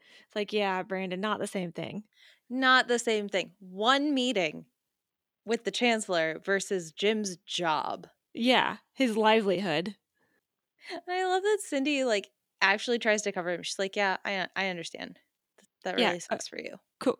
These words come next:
Speaker 1: cool, cool, cool. Okay, your father's coming.
Speaker 2: "You better sit down." "We are sitting down, Jim." "I better sit down."
Speaker 1: <laughs>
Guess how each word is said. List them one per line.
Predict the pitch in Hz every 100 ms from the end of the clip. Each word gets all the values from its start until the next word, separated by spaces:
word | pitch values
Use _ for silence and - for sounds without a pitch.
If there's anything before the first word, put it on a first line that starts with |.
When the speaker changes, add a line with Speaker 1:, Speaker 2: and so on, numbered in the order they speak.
| -
Speaker 1:
cool, | -
cool, | 240 233
cool. | 214 180 226 -
Okay, | 226 185 196 _ _
your | -
father's | 240 214 202 175
coming. | 202 170 170 214 _ - _ _ _ _ _ _
Speaker 2:
"You | 226
better | 190 180
sit | 185 185
down." | 165 151 151 - _ _ _ _ _ _
"We | 180
are | 185 220
sitting | 190 156
down, | 151 151 156
Jim." | 160 180 196 - _ _ _ _ _ _ _ -
"I | 196
better | 180 165 151
sit | 160 160 143
down." | 151 143 151 156 _ _
Speaker 1:
<laughs> | _